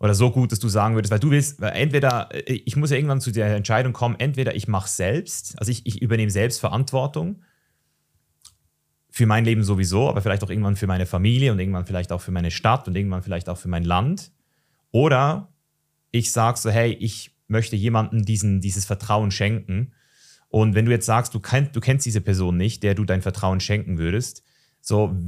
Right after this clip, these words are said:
was würdest du denn sagen, welche Weltmacht macht's denn aktuell am besten? <laughs> Also, es ist vielleicht schwer, diese Frage zu beantworten, aber wo würdest du denn sagen,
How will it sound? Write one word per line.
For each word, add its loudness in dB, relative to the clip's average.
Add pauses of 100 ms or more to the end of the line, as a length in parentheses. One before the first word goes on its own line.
(240)
was 0
würdest 0
du -4
denn 0
sagen, 2
welche 0
Weltmacht -2
macht's -4
denn -4
aktuell -2
am -4
besten? -4 (360)
<laughs> -4 (380)
Also, 4 (580)
es -2
ist 0
vielleicht 2
schwer, 2
diese 0
Frage 2
zu 0
beantworten, 2
aber 0
wo 4
würdest 0
du -2
denn 0
sagen, 2